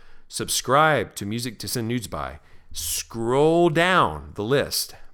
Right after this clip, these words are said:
past all the episodes down to where you see the, like, uh,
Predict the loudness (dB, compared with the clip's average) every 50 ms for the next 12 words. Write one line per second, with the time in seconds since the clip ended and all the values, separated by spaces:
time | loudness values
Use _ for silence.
0 | -20 -20 -18 -14 -10 -8 -4 -4 -4 -4 -4 -4 -4 -2 -2 0 0 2 0 0
1 | 0 -4 -6 -4 -4 -6 -6 -8 -10 -12 -12 -12 -12 -12 -12 -14 -20 -20 -20 -20
2 | -20 -18 -10 -6 -2 0 0 2 2 0 0 -2 -4 -4 -4 -2 -2 -2 -2 -2
3 | -2 -2 -2 -2 -2 -4 -4 -6 -10 -18 -20 -20 -20 -20 _ -14 -10 -8 -8 -6
4 | -4 -4 -2 -2 0 0 0 -2 -2 -2 -4 -4 -4 -4 -2 -2 -2 -2 -2 -4
5 | -4 -4 -6 -8 -10 -12 -12 -10 -8 -6 -6 -4 -6 -6 -6 -8 -8 -8 -10